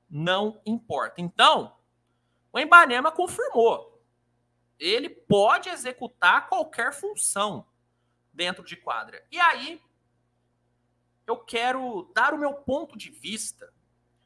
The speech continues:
sobre esse posicionamento do Wembanyama. Como eu utilizaria o Wembanyama.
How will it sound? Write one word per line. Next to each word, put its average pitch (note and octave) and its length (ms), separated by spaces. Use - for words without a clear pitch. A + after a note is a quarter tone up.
sobre A#3 1040
esse A#3+ 280
posicionamento A3+ 1000
do F#3 80
Wembanyama. F3+ 500
Como C#4+ 480
eu C4+ 640
utilizaria A#3+ 1300
o G3+ 60
Wembanyama. F#3 760